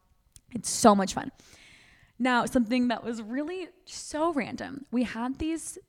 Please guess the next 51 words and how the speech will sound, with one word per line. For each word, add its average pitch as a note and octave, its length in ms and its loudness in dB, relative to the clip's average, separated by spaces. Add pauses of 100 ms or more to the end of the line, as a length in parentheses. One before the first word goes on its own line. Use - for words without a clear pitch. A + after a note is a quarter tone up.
(420)
this A3+ 160 -2
group A#3+ 200 -6
of C4 140 0
guys G3 320 -2
behind - 340 -8
us, - 280 -6 (320)
and A3+ 240 4
one B3+ 160 4
of C#4+ 80 0
the B3 100 -6
guys G#3+ 400 -6
is F3+ 160 -10
very G3+ 340 -4
drunk, G#3 460 -2 (380)
and G#3+ 120 2
he's A3 200 2
just G#3+ 180 -2
immediately A3+ 600 2
hitting G3+ 320 -2
on G3 120 0
my F#3+ 140 -2
sister A3+ 360 -8
and G3+ 120 -4
I, F#3 140 -2
and F#3+ 100 -2
it - 40 -8
was G3 120 -6
so C4 200 4
funny. F#3+ 380 -2 (540)
Um, G#3+ 440 0 (200)
and A#3 100 4
he's A3+ 220 2
with, G#3+ 160 0 (180)
like, F#3+ 160 -12 (200)
half - 300 -6
the G#3+ 80 -4
group G3 320 -8
is - 120 -12
Australian D4+ 500 2
guys, B3 480 0
and F#3 160 -2
he B3 100 0
was B3 180 2
there, A3+ 280 0
and F#3 160 0 (680)
anyways, A#3+ 360 4
we A#3+ 60 -4
get D4+ 140 2
talking G3+ 440 -6
to - 100 -12
them, - 180 -10